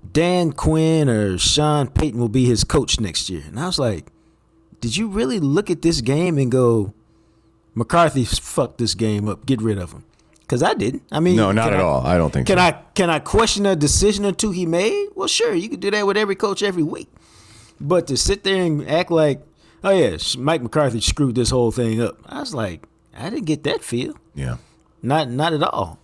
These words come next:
Speaker 1: Um, Kellen Moore. I thought Kellen Moore called some, some, some good plays. That option on the touchdown drive was a good play. There was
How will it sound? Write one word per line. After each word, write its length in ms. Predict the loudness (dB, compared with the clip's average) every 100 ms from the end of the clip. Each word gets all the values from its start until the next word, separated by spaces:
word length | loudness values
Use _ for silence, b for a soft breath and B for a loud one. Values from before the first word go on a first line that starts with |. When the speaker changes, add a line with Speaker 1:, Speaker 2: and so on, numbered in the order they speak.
| _
Speaker 1:
Um, 600 | -2 0 2 2 -2 -8 B B B B B B _ _ _ _ _ -16 -16 _ _ _ -4
Kellen 360 | 0 2 2
Moore. 380 | 2 2 2 0
I 80 | -4
thought 240 | -4 -4
Kellen 220 | -2 -4 0
Moore 180 | 0
called 300 | 0 2 2
some, 320 | 0 -2 -4 -4
some, 440 | -4 -4 -4 -8 b b b b
some 220 | -6 -4 0
good 220 | 0 0
plays. 280 | 2 2 2
That 120 | 2
option 580 | 2 2 2 0 -2 -2
on 160 | -2 -2
the 60 |
touchdown 520 | 0 0 0 0 0 0
drive 420 | 2 4 2 2
was 140 | 0
a 40 | -2
good 280 | 0 0 0
play. 380 | 0 0 0
There 160 | 0 0
was 220 | 0 -4